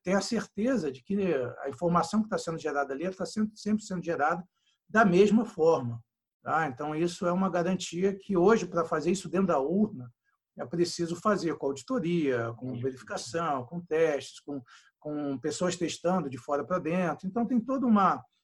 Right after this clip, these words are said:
Speaker 1: toda uma, uma complexidade que utilizar ali alguns elementos de inovação, é, ajudariam bastante no futuro.
Speaker 2: Sim.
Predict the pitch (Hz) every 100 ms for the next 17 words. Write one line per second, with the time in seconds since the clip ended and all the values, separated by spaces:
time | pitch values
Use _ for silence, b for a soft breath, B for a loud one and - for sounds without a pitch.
0 | _ _ - 180 196 185 170 156 156 156
1 | - 254 - 202 190 - 156 151 165 202
2 | 202 240 b _ _ _ - 233 240 -
3 | 196 - 220 208 147 202 214 170 160 151
4 | 156 156 143 151 147 147 147 135 165 220
5 | 196 160 143 - 170 196 196 _ _ _
6 | _ 147 147 151 147 139 156 151 147 160
7 | 170 - 147 147 - 160 170 170 160 190
8 | - 98 - _ 143